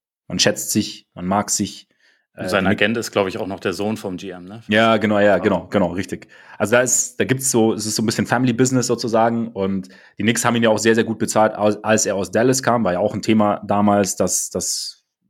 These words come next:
Speaker 1: einige sich gefragt haben, ob das vielleicht ein bisschen zu viel ist für Jalen Brunson, weil man eben nicht das Gefühl hatte, dass er ein Team jetzt alleine tragen kann.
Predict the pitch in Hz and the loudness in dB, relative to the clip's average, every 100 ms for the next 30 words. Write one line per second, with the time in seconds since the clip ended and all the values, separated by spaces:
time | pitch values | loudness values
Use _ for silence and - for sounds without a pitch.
0 | _ - 104 98 95 92 - - 98 - | _ -4 0 0 0 -4 -8 -6 -4 -4
1 | 98 - - - 95 92 101 90 95 - | -8 -8 -12 -10 -8 -8 -8 -10 -10 -10
2 | - 117 127 113 110 113 110 113 120 135 | -2 -2 0 2 4 4 4 4 2 -2
3 | 135 - _ _ _ - 98 95 95 95 | -4 -12 _ _ _ -6 -4 -2 -2 -4
4 | 98 - _ _ _ - 110 127 110 - | -6 -8 _ _ _ 0 0 2 0 0
5 | - 123 110 104 98 95 101 95 - 104 | -2 2 2 2 2 0 -2 -4 0 -2
6 | - 87 90 117 - 107 107 107 - 110 | -2 -6 0 0 2 2 2 0 0 0
7 | 113 | 0